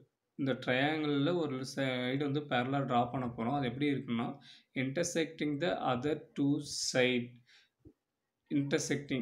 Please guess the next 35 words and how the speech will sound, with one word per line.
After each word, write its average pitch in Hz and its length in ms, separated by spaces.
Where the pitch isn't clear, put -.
இந்த 143 200
ரெண்டு 139 200
லைன் 143 180
இன்டர்செக்ட் 139 480
ஆகுது 123 220
இல்லைங்களா? 120 400
இந்த 135 140
இன்டர்செக்ட் 139 380
ஆகிற 131 180
லைனுக்கு 120 460
அடுத்த 135 360
லைன் 135 260
என்ன 123 260
வரும்? 123 340
இந்த 120 180
சைடுக்கு 131 540
பேரலாக 127 760
ஒரு 127 180
லைன் 127 240
வந்து 131 140
நம்ம 120 160
என்ன 120 100
பண்ண 120 180
போறோம்? 123 260
ட்ரா 123 220
பண்ண 120 220
போறோம். 117 360
Next, 143 320
divides 143 440
the 175 160
ratio 143 460
in 131 160
the 139 120
same, 139 380
sorry, 117 280